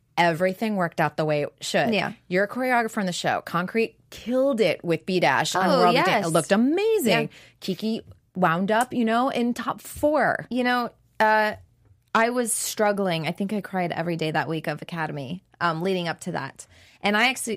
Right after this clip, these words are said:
Speaker 2: actually sent home two dancers, J J being one of them,
Speaker 1: Mm-hmm.
Speaker 2: um, to get Concrete on my team. And I think I realized, I mean, thank you. I, I loved the two dances that I did. I don't know how I pulled that off.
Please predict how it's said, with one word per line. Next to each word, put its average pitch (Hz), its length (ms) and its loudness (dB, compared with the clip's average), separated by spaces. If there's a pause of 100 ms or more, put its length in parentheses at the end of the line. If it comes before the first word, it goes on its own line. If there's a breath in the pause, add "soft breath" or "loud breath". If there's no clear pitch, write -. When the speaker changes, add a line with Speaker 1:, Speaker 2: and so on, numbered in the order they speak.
Speaker 2:
actually 208 400 -2
sent 202 280 -4
home 208 360 0
two - 160 -4
dancers, 190 480 -2
J 160 200 -2
J 170 160 -2
being 170 180 -2
one 190 140 -2
of 233 100 -6
them, 170 320 -2
Speaker 1:
Mm-hmm. 180 140 -4
Speaker 2:
um, 160 480 -4 (160)
to - 80 -8
get 165 240 -4
Concrete 165 340 -4
on 160 100 -4
my 165 120 -4
team. 170 320 -6 (720 loud breath)
And 233 220 2
I 214 80 0
think 269 240 -4
I 311 80 2
realized, 196 920 0 (140)
I 196 60 2
mean, 180 240 0 (260)
thank 175 220 -2
you. 165 120 -2
I, 170 280 0 (180)
I 180 100 0
loved 170 320 -2
the 175 80 -6
two 180 140 -4
dances 165 340 -6
that 165 140 -4
I 165 100 -4
did. 165 480 -2
I 165 80 -4
don't - 120 -4
know 170 80 -2
how 160 120 -2
I 151 80 -4
pulled 165 180 -4
that 170 160 0
off. 269 240 -2